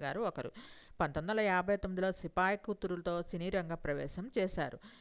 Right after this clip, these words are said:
ఎక్కువగా విలన్ పాత్రలు, కామెడీ విలన్ పాత్రలు చేశారు. కృష్ణా జిల్లా గుడ్లవల్లేరు మండలం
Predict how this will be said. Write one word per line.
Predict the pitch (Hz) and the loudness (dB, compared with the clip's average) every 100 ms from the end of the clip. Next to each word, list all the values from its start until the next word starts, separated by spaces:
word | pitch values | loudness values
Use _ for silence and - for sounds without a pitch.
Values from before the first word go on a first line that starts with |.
| - | -4
ఎక్కువగా | 175 - 226 196 190 | -4 4 4 8 6
విలన్ | 180 165 202 - | 6 2 0 4
పాత్రలు, | 185 - 165 165 | 2 2 -2 0
కామెడీ | - 156 156 190 196 | 2 2 2 2 2
విలన్ | 165 160 160 - | 2 -2 -4 -2
పాత్రలు | 147 - 170 - | -2 -2 -4 0
చేశారు. | 185 156 147 - - - - 185 | 0 0 -4 -6 -8 -18 -8 -4
కృష్ణా | 180 - 226 | -2 2 2
జిల్లా | 202 180 151 | 4 0 0
గుడ్లవల్లేరు | 165 156 147 175 208 196 170 156 151 | 0 0 2 4 4 4 4 2 0
మండలం | 143 143 139 147 170 | -4 -2 -4 -4 -8